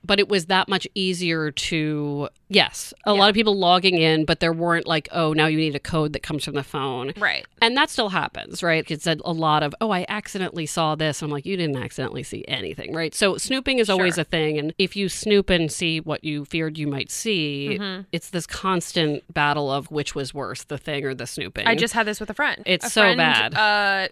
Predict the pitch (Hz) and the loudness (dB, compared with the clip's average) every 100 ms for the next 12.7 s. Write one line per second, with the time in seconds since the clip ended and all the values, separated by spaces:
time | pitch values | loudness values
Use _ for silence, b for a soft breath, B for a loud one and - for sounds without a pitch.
0 | - - - 208 233 240 220 202 - 202 | -8 -10 -2 -2 -2 -6 -6 -8 -8 -10
1 | 214 - 202 196 208 208 - 185 185 208 | -10 -6 -4 -4 -6 -6 -4 -6 -6 -2
2 | 208 208 214 196 202 - - 175 202 202 | 0 0 -4 -6 -10 -8 -8 -6 -6 -6
3 | 233 220 185 247 - - - - 214 202 | -6 -2 -2 -2 -6 -16 -12 -6 -2 0
4 | 196 190 190 190 190 - - - - 196 | 2 0 -2 -6 -10 -12 -10 -6 -6 -6
5 | - 202 202 202 202 - 320 302 294 269 | -8 -8 -4 -4 -4 -6 0 2 2 0
6 | - 214 214 - - 247 254 - - 247 | -6 -10 -10 -10 -12 -8 -8 -8 -6 -2
7 | 233 226 220 220 - - - 220 208 196 | 2 2 0 -4 -12 -16 -10 -6 -6 -6
8 | 202 202 202 196 190 196 214 214 202 - | -6 -8 -6 -6 -6 -2 0 0 -2 -8
9 | 190 190 190 185 208 214 214 208 196 - | -8 -6 -6 -2 4 4 2 -6 -8 -6
10 | 208 202 196 - 190 196 202 185 185 226 | -4 -6 -8 -12 -6 -2 -2 0 0 0
11 | 208 185 180 - 196 190 190 202 202 190 | -4 -8 -8 -8 -8 -8 -10 -10 -6 -6
12 | 202 - 190 190 226 208 180 | -6 -8 -4 -2 0 -2 -4